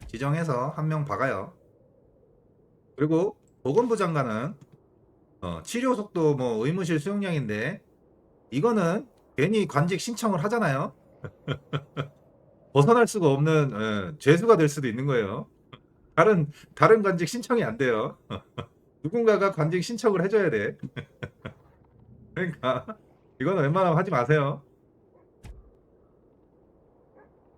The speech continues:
그리고 교육부 장관은 뭐 아시다시피 저 훈련 속도잖아요. 이거는,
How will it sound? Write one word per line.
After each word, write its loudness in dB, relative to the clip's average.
그리고 -4
교육부 0
장관은 -2
뭐 -4
아시다시피 -4
저 -4
훈련 -2
속도잖아요. -6
이거는, 0